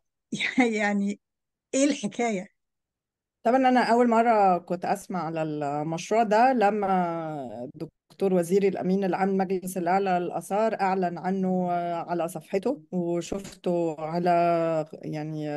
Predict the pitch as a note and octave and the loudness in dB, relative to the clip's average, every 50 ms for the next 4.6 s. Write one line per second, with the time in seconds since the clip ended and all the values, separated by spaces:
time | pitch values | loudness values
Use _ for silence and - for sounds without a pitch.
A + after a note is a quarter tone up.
0 | C#3+ C#3+ C#3+ D3 - - - D#3+ D#3+ C#3+ C#3+ D3+ _ - G3+ G3 F#3+ G3 F3+ - | -6 -6 -6 -8 -8 -8 -8 -6 -6 -6 -8 -10 _ -4 -2 -2 0 0 -2 -2
1 | - - F#3 F#3+ F#3+ F#3 F#3 - - F3+ F3 F3 E3+ - D3+ D3+ D3+ D#3 F3 F#3+ | -2 0 0 0 0 0 -2 -4 -2 0 0 0 0 -2 -6 -8 -4 -2 -2 0
2 | G#3 A3+ A#3+ E4 E4+ _ _ _ _ _ _ _ _ _ _ _ _ _ - G3 | 0 0 -2 -4 -6 _ _ _ _ _ _ _ _ _ _ _ _ _ -2 0
3 | A3 A3 A3 A#3+ C#4+ C#4+ - G3+ A3+ A3+ A3 G3+ F#3+ F#3+ F#3+ G#3+ A#3 G#3 F#3 - | 2 2 2 2 0 0 0 0 2 2 2 2 2 2 2 2 0 0 -4 -10
4 | D#3+ D#3 D3 - E3+ E3+ E3 - - - - | -12 -14 -12 -12 -10 -10 -10 -10 -12 -14 -20